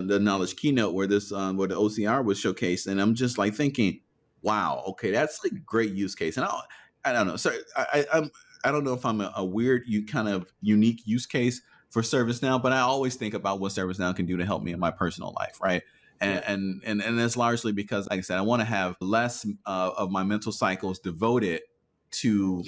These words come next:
Speaker 1: managing these mundane tasks and more devoted to my family, right? And doing things that I actually enjoy to do,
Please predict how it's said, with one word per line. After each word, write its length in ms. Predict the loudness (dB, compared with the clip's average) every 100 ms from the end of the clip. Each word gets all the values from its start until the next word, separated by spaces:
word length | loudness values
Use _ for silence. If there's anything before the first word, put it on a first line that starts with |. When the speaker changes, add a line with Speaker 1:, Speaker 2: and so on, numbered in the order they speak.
| -6
Speaker 1:
managing 500 | -2 0 2 2 2
these 180 | 2 2
mundane 480 | 0 0 0 0 0
tasks 420 | -2 -2 -2 -4
and 100 | -2
more 160 | -2 -2
devoted 340 | -2 -4 -4
to 60 | -4
my 120 | -4
family, 380 | 0 -2 -2 -4
right? 240 | -2 -2
And 100 | 0
doing 200 | 0 0
things 200 | -2 -2
that 100 | 0
I 80 | 0
actually 260 | -2 -4 -2
enjoy 300 | 2 0 0
to 60 |
do, 240 | 0 0